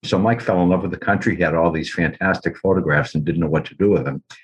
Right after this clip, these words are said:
He decided that the best way would be to produce this huge book. So, so we got started. We had to get an H P inkjet press in order to print these huge pages, and we had to invent the technology to bind it.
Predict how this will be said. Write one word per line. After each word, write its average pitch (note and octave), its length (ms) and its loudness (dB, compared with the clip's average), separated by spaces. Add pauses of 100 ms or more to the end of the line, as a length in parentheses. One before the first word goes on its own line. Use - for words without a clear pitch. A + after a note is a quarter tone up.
(260)
He - 60 -12
decided F2 460 2
that - 80 -18
the - 60 -16
best F2+ 340 -2
way E2 460 2
would D2+ 140 -8
be D#2+ 200 0
to - 100 -20
produce E2 380 -2
this D#2+ 200 -2
huge D#2+ 320 0
book. - 300 -2 (640)
So, E2+ 420 0 (320)
so F2+ 60 -2
we G#2 100 2
got G#2 180 2
started. E2 480 0
We E2 100 0
had E2 180 0
to E2+ 40 -4
get E2+ 160 0
an D#2 160 -4
H F2 280 -2
P E2+ 340 0 (500)
inkjet - 400 -2 (280)
press - 340 -2
in D#2 80 -4
order D2+ 240 -2
to C2+ 60 -8
print - 320 -2
these D#2+ 260 0
huge D#2 280 0
pages, F2+ 540 2
and D2 160 -2
we C#2+ 120 -4
had D2+ 200 0
to C#2+ 200 0 (260)
invent E2+ 380 2
the F2+ 100 -2
technology E2 680 0
to D2 80 -4
bind F2+ 400 2
it. - 180 -2